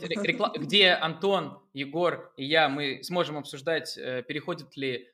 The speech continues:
Амарим улицу в Ливерпульской гавани, но, э, всё-таки я предлагаю уже говорить вот о человеке, э, который эту лакуну заполняет,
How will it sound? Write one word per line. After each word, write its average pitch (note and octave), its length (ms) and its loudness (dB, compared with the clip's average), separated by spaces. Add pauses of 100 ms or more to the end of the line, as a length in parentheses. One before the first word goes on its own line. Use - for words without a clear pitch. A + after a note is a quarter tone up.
(100)
Амарим D3 580 0
улицу D#3 380 -6
в C3 40 -6
Ливерпульской D3 540 -6
гавани, F#3+ 420 2
но, E3+ 480 0 (260)
э, C3+ 520 2
всё-таки F#3+ 360 -6
я E3 180 4
предлагаю E3+ 460 0
уже D3 160 -4
говорить D#3 280 -6
вот C#3 100 -12
о C#3 60 -8
человеке, D#3+ 760 -4 (120)
э, B2 180 -8
который E3 500 -4
эту D3 220 -10
лакуну D#3+ 360 -6
заполняет, D3+ 560 -4